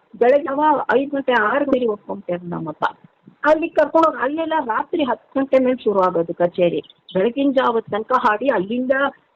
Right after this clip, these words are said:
ಆ, ಇದು ಪ್ರಯಾಣ ಮಾಡ್ಕೊಂಡು ಕಾರ್ ಟ್ಯಾಕ್ಸಿ ಮಾಡ್ಕೊಂಡು ಮನೆಗ್ ಬಂದು ಇವ್ ಕಳಿಸ್ತಾ ಇರೋದು ಅಲ್ಲಿ ಎಕ್ಸಾಮಿನೇಷನ್ ಒಂಬತ್ತು ಗಂಟೆಗೆ ಓಡ್ಬೇಕು. ಅಲ್ಗ್ ಹೋಗ್ ಪೇಪರ್ ಕೊಟ್ರೆ ಕಣ್ಣು ಎಳಿತಾ ಇರೋದು. ಪೇಪರ್ ಕೊಟ್ರ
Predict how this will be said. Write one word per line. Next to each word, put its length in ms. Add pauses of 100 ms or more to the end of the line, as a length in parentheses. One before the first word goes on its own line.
(120)
ಆ, 200
ಇದು 380
ಪ್ರಯಾಣ 440 (100)
ಮಾಡ್ಕೊಂಡು 520
ಕಾರ್ 540
ಟ್ಯಾಕ್ಸಿ 360
ಮಾಡ್ಕೊಂಡು 480
ಮನೆಗ್ 400
ಬಂದು 640 (200)
ಇವ್ 140
ಕಳಿಸ್ತಾ 480
ಇರೋದು 240
ಅಲ್ಲಿ 200
ಎಕ್ಸಾಮಿನೇಷನ್ 800
ಒಂಬತ್ತು 460
ಗಂಟೆಗೆ 340
ಓಡ್ಬೇಕು. 500 (600)
ಅಲ್ಗ್ 260
ಹೋಗ್ 180
ಪೇಪರ್ 500
ಕೊಟ್ರೆ 600
ಕಣ್ಣು 320
ಎಳಿತಾ 480
ಇರೋದು. 280
ಪೇಪರ್ 540
ಕೊಟ್ರ 280